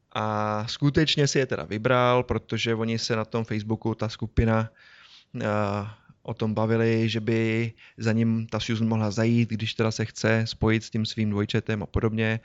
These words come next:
A zmiňovali ho tam vlastně, čili mu vyskočilo upozornění na jeho Facebooku, že jo, že o něm byla zmínka v nějakém, nějaké diskuzi.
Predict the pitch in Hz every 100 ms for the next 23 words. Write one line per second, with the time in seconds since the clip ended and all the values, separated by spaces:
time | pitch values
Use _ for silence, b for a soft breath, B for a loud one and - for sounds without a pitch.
0 | B B 110 110 120 131 131 135 127 127
1 | 110 113 123 131 123 113 - 120 117 120
2 | - b b b - 113 120 113 107 104
3 | 120 - 120 120 110 117 113 110 113 110
4 | 110 107 113 110 107 107 110 113 107 107
5 | 110 110 107 110 110 107 110 104 104 113
6 | 107 101 101 104 101 107 120 120 - 101
7 | 113 98 - 110 147